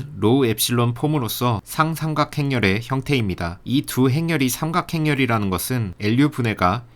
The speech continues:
연립방정식 풀이에 사용될 경우에 중요한 의의가 있습니다.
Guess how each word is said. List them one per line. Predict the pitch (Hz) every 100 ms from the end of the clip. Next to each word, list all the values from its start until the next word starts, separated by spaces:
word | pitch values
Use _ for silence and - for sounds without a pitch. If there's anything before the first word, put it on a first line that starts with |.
| -
연립방정식 | 98 104 135 135 131 131 131 131
풀이에 | 123 160 151 123
사용될 | 120 147 156 147 139
경우에 | 123 107 90 95 123
중요한 | - 104 120 123 110 113
의의가 | 98 107 123 120
있습니다. | 101 - 110 101 82 80